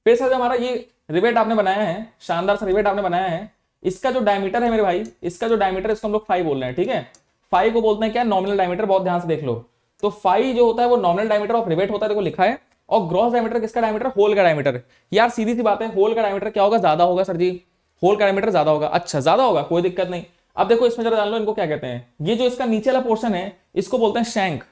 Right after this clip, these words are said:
क्या बोलते हैं, शैंक। देखो यहाँ लिखा हुआ है शैंक, पढ़ो बेटा शैंक, शैंक, ओके। और ये जो ऊपर का हिस्सा है इसको बोलते हैं हेड,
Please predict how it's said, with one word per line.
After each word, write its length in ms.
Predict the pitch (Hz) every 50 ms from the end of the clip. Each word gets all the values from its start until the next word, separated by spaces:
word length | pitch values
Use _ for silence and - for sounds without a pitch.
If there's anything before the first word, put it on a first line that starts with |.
| _ _ _ -
क्या 120 | 185 196
बोलते 220 | 196 214 208 214 233
हैं, 80 | 220
शैंक। 240 | 226 214 190 170 170
देखो 160 | 175 180 202
यहाँ 100 | 202 196
लिखा 200 | 185 170 175 208
हुआ 100 | 196 208
है 60 | 220 -
शैंक, 340 | - 202 180 156 135 113 - _ _ _ _ _ _ _ _ _ _ _ -
पढ़ो 160 | 185 202 220
बेटा 140 | 226 220 233
शैंक, 300 | - - 214 214 220 220 220
शैंक, 300 | - 220 226 254 254 -
ओके। 360 | 180 175 - - 156 127 117 - - _ _ _ -
और 120 | - 190 220
ये 60 | 220
जो 80 | 240
ऊपर 260 | 233 226 220 262 254 247
का 80 | 247
हिस्सा 220 | 233 226 233 202 185
है 140 | 190 196
इसको 180 | 202 - - 220
बोलते 220 | 208 190 180 233
हैं 80 | 226 196
हेड, 260 | 185 151 123 113 113